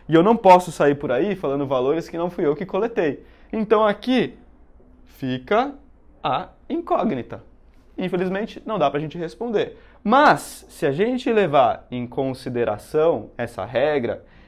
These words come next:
eu suponho que essa perda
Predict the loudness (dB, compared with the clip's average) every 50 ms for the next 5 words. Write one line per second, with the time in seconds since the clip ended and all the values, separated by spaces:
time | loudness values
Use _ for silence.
0 | -10 -4 2 4 4 4 2 -2 -10 -18 -12 -8 -6 -6 -6 -4 -2 2 4 6
1 | 6 6 4 0 -4 -6 -6 -4 -4 -4 -4 -4 -8 -10 -10 -6 -4 -2 0 0
2 | 0 0 -2 -2 -2 -4 -4